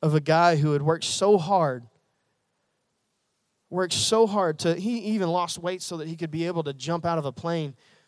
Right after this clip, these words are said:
There were risks involved with jumping out of a plane, amen?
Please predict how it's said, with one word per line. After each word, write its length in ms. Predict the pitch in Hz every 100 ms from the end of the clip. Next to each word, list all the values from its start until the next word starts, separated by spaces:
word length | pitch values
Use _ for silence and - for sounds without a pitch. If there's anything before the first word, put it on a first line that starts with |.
| _ _ 160
There 160 | 254
were 140 | 285 185
risks 580 | 160 277 208 - - _ -
involved 560 | 202 190 220 190 170
with 120 | 170
jumping 280 | 165 190 180
out 140 | 175 151
of 60 |
a 80 | 139
plane, 400 | 151 226 170 131
amen? 360 | 135 165 254